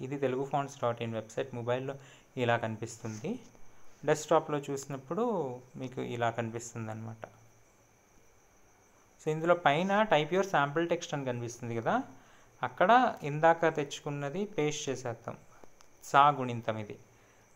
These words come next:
సా గుణింతం మీరు గమనిస్తే దాదాపు అన్ని ఫాంట్స్లోనూ ఈ గుడి, గుడి దీర్ఘం దగ్గర, అలాగే ఎత్వం, ఏత్వం, ఐత్వం, ఒత్వం, ఓత్వం, ఔత్వం దగ్గర, ఈ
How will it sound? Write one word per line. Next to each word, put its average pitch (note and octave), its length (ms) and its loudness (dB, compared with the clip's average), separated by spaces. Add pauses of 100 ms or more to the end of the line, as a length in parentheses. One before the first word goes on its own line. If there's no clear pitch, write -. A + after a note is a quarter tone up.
సా D3 260 10
గుణింతం G3+ 460 2
మీరు D3 140 0
గమనిస్తే C#3 840 -2
దాదాపు C3+ 640 4
అన్ని D#3 400 2
ఫాంట్స్లోనూ D3+ 840 0 (600)
ఈ C#3 440 -2
గుడి, F#3 260 4
గుడి D#3+ 240 2
దీర్ఘం D#3 460 0
దగ్గర, A#2+ 500 0 (180)
అలాగే C3+ 560 4
ఎత్వం, D3+ 340 2
ఏత్వం, C#3+ 680 0
ఐత్వం, B2+ 520 -2
ఒత్వం, D3 440 -4
ఓత్వం, C3 520 -2
ఔత్వం B2+ 480 -2
దగ్గర, A#2 440 -4 (1600)
ఈ F#3 340 -2